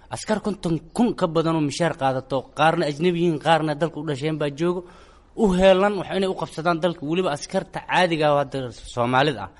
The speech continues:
Waxay jecel yihiin Al-Qaacidada inay ka xoreeyaan waddanka. Askartii ku shaqaysan la'dahay, xaquuqdoodii siin la'dahay, dowladda waxaan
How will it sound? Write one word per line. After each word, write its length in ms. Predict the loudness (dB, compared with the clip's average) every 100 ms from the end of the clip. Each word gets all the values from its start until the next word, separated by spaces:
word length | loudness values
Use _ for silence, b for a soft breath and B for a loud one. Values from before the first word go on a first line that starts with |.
| b b
Waxay 220 | -6 -4
jecel 260 | -2 -2 0
yihiin 200 | 2 2
Al-Qaacidada 520 | 0 0 0 0 0
inay 140 | 0 0
ka 100 | -2
xoreeyaan 340 | -2 -2 -2
waddanka. 300 | -4 -8 -12 -16 b b b
Askartii 580 | -12 -4 -2 -2 -2 -4
ku 120 | -4 -4
shaqaysan 460 | -4 -2 -2 -2 -4
la'dahay, 480 | -4 -6 -4 -4 -6
xaquuqdoodii 760 | -2 0 0 0 0 0 -2
siin 300 | -6 -2 0
la'dahay, 380 | 0 -2 -4 -4 -4 -8
dowladda 540 | -4 -2 0 -2 -2
waxaan 280 | -2 -4 -8